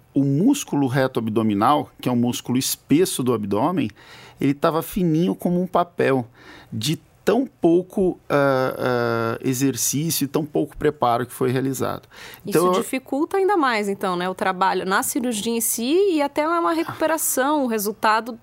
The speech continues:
Speaker 2: pode não ser o esperado, né?
Speaker 1: Com certeza, porque, como a Bia falou, eu, a gente tem, eh, dois mecanismos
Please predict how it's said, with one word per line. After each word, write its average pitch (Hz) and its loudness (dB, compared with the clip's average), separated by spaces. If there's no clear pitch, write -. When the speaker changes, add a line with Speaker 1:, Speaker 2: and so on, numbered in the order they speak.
Speaker 2:
pode 220 0
não 240 -2
ser 240 0
o 240 0
esperado, 202 -2
né? 156 -8
Speaker 1:
Com 180 2
certeza, 156 0
porque, 139 0
como 147 0
a - 0
Bia 143 0
falou, 120 0
eu, 110 -4
a 117 0
gente 123 -2
tem, 147 -2
eh, - -8
dois 180 2
mecanismos 156 -2